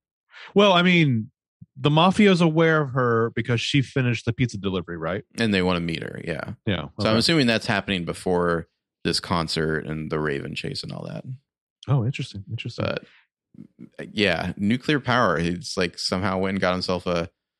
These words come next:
Speaker 2: a nuclear warhead from, like, a submarine or something like that, I think he
Speaker 1: Yeah.
Speaker 2: says.
Speaker 1: Yeah. So he's basically, like, like, a nation unto himself
Speaker 2: Mm-hmm.
Speaker 1: wherever he
Speaker 2: He's
Speaker 1: goes.
Speaker 2: a sovereign state. Yeah.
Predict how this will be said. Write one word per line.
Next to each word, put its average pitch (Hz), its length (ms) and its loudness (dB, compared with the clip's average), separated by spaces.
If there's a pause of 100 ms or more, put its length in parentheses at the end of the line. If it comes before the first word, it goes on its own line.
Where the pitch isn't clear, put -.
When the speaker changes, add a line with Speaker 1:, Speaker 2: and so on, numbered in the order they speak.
(200)
Speaker 2:
a 82 420 0
nuclear 95 380 -2
warhead 90 480 0
from, 82 160 -4
like, 82 160 -4
a - 20 -10
submarine 92 560 0
or 98 100 0
something 107 320 -4
like 104 120 0
that, 101 160 0
I 101 100 0
think 98 180 -6
he 101 60 -14
Speaker 1:
Yeah. 101 300 0
Speaker 2:
says. 90 160 -8 (300)
Speaker 1:
Yeah. 98 220 -2 (600)
So 214 80 4
he's 185 80 6
basically, 185 540 2
like, 117 320 0
like, 110 180 -6 (100)
a 120 80 -2
nation 117 520 2
unto 107 220 -2
himself - 560 -8 (140)
Speaker 2:
Mm-hmm. 98 260 -2 (340)
Speaker 1:
wherever 98 300 0
he 95 80 -4
Speaker 2:
He's 107 120 2
Speaker 1:
goes. - 100 -4
Speaker 2:
a - 20 -4
sovereign 95 400 2
state. 92 400 -2
Yeah. 90 240 -4